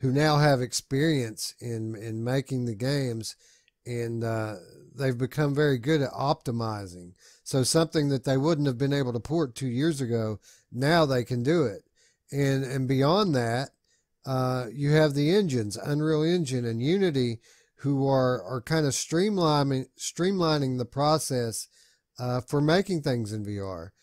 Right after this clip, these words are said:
So whereas used to you would have had to done things manually, now it's just kinda automatic, baked into the engine. Uh,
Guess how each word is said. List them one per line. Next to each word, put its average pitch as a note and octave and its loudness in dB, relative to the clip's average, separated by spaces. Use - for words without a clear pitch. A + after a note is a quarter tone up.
So C#3 0
whereas C3+ 2
used D#3 -2
to E3+ 2
you C#3+ 2
would B2+ 0
have B2+ 2
had C3 2
to B2 -2
done B2+ -2
things B2 -4
manually, C3 -2
now D3 2
it's B2+ -2
just B2+ -2
kinda C3 0
automatic, C3 0
baked B2 -2
into C3+ -2
the A#2 -4
engine. G#2+ -4
Uh, A#2 0